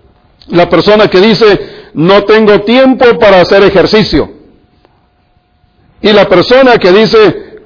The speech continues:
"¿Cómo puedo sacar tiempo para mejorar mi salud?". Fíjense la diferencia de lenguaje. Una persona reactiva sencillamente no tiene tiempo para hacer ejercicio.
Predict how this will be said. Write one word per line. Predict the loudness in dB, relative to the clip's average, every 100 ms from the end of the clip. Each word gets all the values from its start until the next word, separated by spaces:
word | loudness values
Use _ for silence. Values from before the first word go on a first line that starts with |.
| -4
"¿Cómo | 0 2 0 0
puedo | 0 2 2
sacar | 0 0 0 -2
tiempo | -2 0 0 0 -2 0
para | 0 0
mejorar | 0 0 0 2 2 0 0
mi | -2
salud?". | 0 2 2 0 -2 -14 -20 -20 _ _ _ _ _ _
Fíjense | -6 -2 0
la | 2 0
diferencia | 0 0 0 0 -2 -2
de | 0 0
lenguaje. | -2 0 0 -2 -4 -12 -14 _ _ _ _ _ _ _ _
Una | -2 -2 0
persona | 0 0 0 2
reactiva | 2 0 0 0 0 -2 -4
sencillamente | -4 -2 0 0 0 0 -2 -2 -4
no | -2 0 0 -2 -6
tiene | -2 0 0 -2
tiempo | -2 -2 0 -2
para | -2 -2
hacer | 0 0 0 -2
ejercicio. | -4 -4 -4 -6